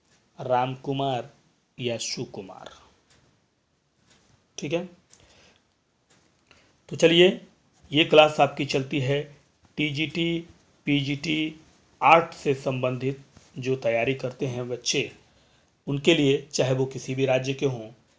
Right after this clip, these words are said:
तो खुद बनिए और दूसरे को भी जोड़िए, क्योंकि आप ही हैं हमारे इस टीम का हिस्सा, जो हमें यहाँ तक लेके आए हैं। हम तो सिर्फ पढ़ाते हैं, आप तो जो है कई लोगों को जोड़ते हैं, अच्छे प्यारे कमेंट्स, लाइक सब कुछ करते हैं मित्रों,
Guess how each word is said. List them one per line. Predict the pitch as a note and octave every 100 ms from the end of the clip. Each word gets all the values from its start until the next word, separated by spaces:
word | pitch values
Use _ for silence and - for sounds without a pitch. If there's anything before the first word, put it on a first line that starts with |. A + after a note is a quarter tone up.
| _ _ _
तो | D#3 D3+
खुद | - - F3
बनिए | D#3 D#3 D#3 E3+ -
और | C3+ B2
दूसरे | C#3 C#3+ C#3+
को | D3 C3+
भी |
जोड़िए, | C3+ C#3+ C#3+ B2+ B2 - _ _ _ -
क्योंकि | D3 D3 - -
आप | C3 -
ही | B2+ D3+
हैं | C3 B2+ - _ _ -
हमारे | B2+ C3 C3 C3 - -
इस | C3 -
टीम | D#3 D3
का | C#3
हिस्सा, | A#2+ C3 - A#2 A#2+ _
जो | C3 C3
हमें | B2+ C3
यहाँ | C3 B2+ B2+
तक | B2 A#2+
लेके | A#2+ B2
आए | A#2+ B2+
हैं। | G#2+ G#2 - _ _ _ _ _ _ _ _ _
हम | - C#3
तो | D3+
सिर्फ | C#3+ D3+ -
पढ़ाते | E3 C3 C3+ D3+
हैं, | C#3+ C#3 -
आप | C3 -
तो | D3
जो | C3+
है | B2+ C#3
कई | C#3 C#3
लोगों | C3+ C3+
को | C3+
जोड़ते | A#2+ B2+ B2 C#3+ C#3
हैं, | C#3 C3+ C3+ -
अच्छे | - - C#3
प्यारे | C3+ B2 C3
कमेंट्स, | B2 C3 C3+ -
लाइक | B2+ C3
सब | - C3+
कुछ | D3+ C3+
करते | B2+ - B2+
हैं | A#2
मित्रों, | B2 C3+